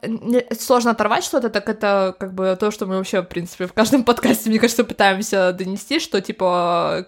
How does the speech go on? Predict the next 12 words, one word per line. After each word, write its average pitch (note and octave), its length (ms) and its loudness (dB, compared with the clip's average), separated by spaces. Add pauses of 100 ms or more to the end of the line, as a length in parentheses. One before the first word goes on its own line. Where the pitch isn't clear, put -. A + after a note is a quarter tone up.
(160)
каждая G3 480 2
индивидуальная, F#3 680 0
да, F#3+ 160 0
проблема G3 540 -2
жизни F#3 560 -4
и - 20 -8
так F3 160 -12
далее, F#3+ 420 0
она, F3+ 480 -2
это F#3+ 180 -8
совокупность, A3+ 760 -4
э, F3+ 380 0